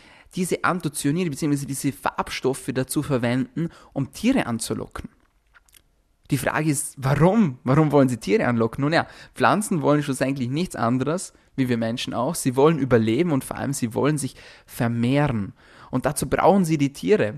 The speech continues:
denn die Tiere, die essen sozusagen das, äh, die Früchte, wenn sie reif sind, und ja, eliminieren dann, äh, über ihren Stuhlgang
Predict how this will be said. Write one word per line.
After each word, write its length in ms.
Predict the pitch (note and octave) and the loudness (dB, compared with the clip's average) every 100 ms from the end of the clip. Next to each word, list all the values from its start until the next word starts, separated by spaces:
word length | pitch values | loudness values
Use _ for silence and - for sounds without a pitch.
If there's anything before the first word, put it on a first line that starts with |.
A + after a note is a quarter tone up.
| - | -2
denn 140 | B2+ | -2
die 80 | B2 | -2
Tiere, 480 | - D3+ E3 F#3+ G#3+ | -8 -2 0 0 -2
die 180 | C#3 - | -2 -2
essen 460 | D3 - - F#3+ - _ - | -2 -2 -4 -4 -6 _ -6
sozusagen 640 | D3 C#3+ - C3 F3 D#3 | -4 -4 -4 -4 -4 -6
das, 320 | C3 - - - | -6 -8 -12 -8
äh, 160 | G#2+ A#2 | -6 -6
die 100 | A#2+ | -8
Früchte, 500 | - D3+ - - D#3+ | -4 -4 -4 -6 -4
wenn 120 | B2 | -2
sie 120 | B2+ | 0
reif 280 | G#2+ A#2 E3 | 0 -2 -4
sind, 300 | - G3+ A3+ - - - - - | -6 -6 -8 -12 -20 -20 -8 0
und 460 | G3+ D#3+ D#3+ - | 2 2 -2 -6
ja, 140 | - D#3 | 0 2
eliminieren 800 | D#3+ D#3+ D#3+ D#3+ D#3+ A3 G#3+ E3 | 4 2 4 4 4 4 4 2
dann, 360 | C3+ D3+ F3 | 2 2 0
äh, 260 | F3 C3+ C#3 | 0 2 4
über 220 | B2+ D3 | 2 0
ihren 240 | B2+ C#3 C3+ | 0 0 -2
Stuhlgang 720 | - F3+ F#3+ A#2 A#2+ G3+ | 0 2 2 2 0 -2